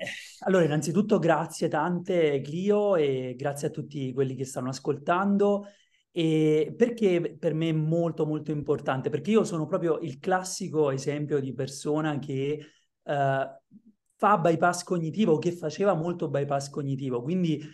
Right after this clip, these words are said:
era convinto di poter fare tante cose, era convinto di poter ottenere tantissimi risultati,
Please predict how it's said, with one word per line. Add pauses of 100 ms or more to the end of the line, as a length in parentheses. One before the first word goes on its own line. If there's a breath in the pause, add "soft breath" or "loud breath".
(120)
era
convinto
di
poter
fare
tante
cose, (300 loud breath)
era
convinto
di
poter
ottenere
tantissimi
risultati,